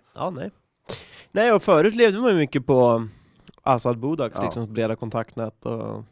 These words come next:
Speaker 1: hans förmåga att hitta bra spelare, men det finns ju inte nu, så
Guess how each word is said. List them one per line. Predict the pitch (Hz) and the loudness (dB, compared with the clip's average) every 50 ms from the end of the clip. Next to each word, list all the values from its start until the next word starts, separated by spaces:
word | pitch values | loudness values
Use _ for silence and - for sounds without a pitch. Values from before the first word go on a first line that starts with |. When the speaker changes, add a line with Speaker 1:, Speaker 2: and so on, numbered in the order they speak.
| _ _ _ _ _ _ - - - - - _ _ _ _ _ | _ _ _ _ _ _ -20 -20 -20 -20 -20 _ _ _ _ _
Speaker 1:
hans | - - 135 131 123 | -12 -6 -4 -4 -4
förmåga | - 139 135 123 117 113 110 113 | -4 -4 -2 -2 -2 -2 -2 -4
att | 113 | -6
hitta | 113 - - 113 | -6 -8 -8 -6
bra | 110 113 | -6 -6
spelare, | 113 - - 117 107 110 110 | -6 -6 -8 -8 -6 -6 -8
men | 117 120 120 120 120 120 113 - _ _ _ _ | -8 -8 -10 -10 -10 -12 -14 -16 _ _ _ _
det | - 127 | -14 -12
finns | 127 - 151 165 156 - | -10 -8 -8 -8 -6 -6
ju | 156 | -6
inte | 123 - - | -6 -8 -10
nu, | 107 101 - | -12 -12 -10
så | - - 110 110 107 107 | -10 -8 -6 -6 -8 -8